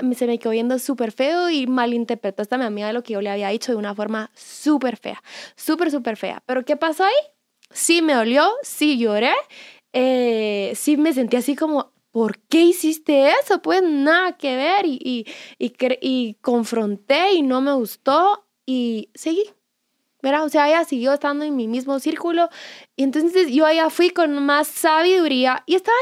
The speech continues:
chiquita, o sea, tenía tal vez como también doce años, pero con, con, sin, sin ser consciente, "Ay, voy a ser más sabia", ¿no? Sino solo tú tenés una reacción,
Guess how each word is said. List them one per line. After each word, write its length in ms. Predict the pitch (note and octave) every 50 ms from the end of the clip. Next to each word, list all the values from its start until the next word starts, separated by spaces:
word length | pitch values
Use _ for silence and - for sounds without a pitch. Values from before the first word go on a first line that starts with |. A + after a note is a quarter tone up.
| B4+ B4+
chiquita, 580 | - F4 - - G#4 G#4+ - F4+ D4 C4+ B3 C4
o 40 |
sea, 260 | C4 - D4 C#4 C4+ - _ _ _ _
tenía 640 | - C#4+ C4+ C4+ C#4+ D#4+ F4 F4+ F4+ F4 E4 C#4 A#3+ _ _
tal 180 | D4 C4+ B3+
vez 160 | B3 C4+ C#4+ -
como 200 | - D#4 D4+ C#4
también 400 | - B3 A3+ A#3 B3 C4 C4 C4+
doce 260 | C#4 D4 C#4+ D4 C#4+
años, 380 | C4+ C#4 D4+ D#4 C#4+ C4 A#3+ - -
pero 240 | A#3+ A#3+ A3+ G#3+
con, 360 | - A#3+ A3+ A3 A3 A3 A3 - _ _ - -
con, 140 | - A#3+ - _ -
sin, 300 | - - E4 E4 D4+ C4+ C#4+ - - - - - -
sin 300 | - - E4 F4 E4+ D#4
ser 160 | B3+ F4+ E4+ -
consciente, 340 | G4+ F#4+ E4+ F4+ E4 D#4
"Ay, 120 | C4 G#3+ G#3
voy 100 | A3 B3
a 60 | D4
ser 120 | D4 D#4 D#4
más 120 | C#4+ C4+
sabia", 280 | C4+ C#4 B3 A#3 G3+ F#3+
¿no? 120 | G#3+ C#4+ G#4+ A4+
Sino 340 | - D#4 B3+ B3 A#3 A3+ G#3+
solo 340 | - C4 B3 A#3+ C#4 E4 E4
tú 240 | - - C#4+ D4+ D4+
tenés 440 | _ - E4+ D4+ C4+ C4 C#4 C4
una 240 | D4+ D#4 D4+ D4+ D4+
reacción, 840 | D#4 D#4+ D4+ B3+ A#3 - - B3 A#3+ B3+ C4 C4+ C#4+ C#4+ - -